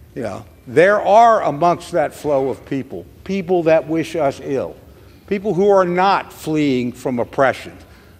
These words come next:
people who are terrorists or criminals that are coming into our country for no good reason. Now, that is not an immigration problem.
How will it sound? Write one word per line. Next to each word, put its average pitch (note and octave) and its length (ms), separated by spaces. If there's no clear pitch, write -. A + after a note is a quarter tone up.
people F#3 380
who D3+ 160
are A2 160
terrorists G3 720
or B2 160
criminals B2+ 760
that C3 100
are B2 80
coming E3+ 340
into D#3+ 220
our C#3+ 160
country C#3 500
for C3+ 180
no D3 200
good C#3 220
reason. C3+ 460
Now, C3 200
that F#3+ 480
is C3+ 140
not D#3 260
an C3+ 120
immigration D3 880
problem. A2+ 600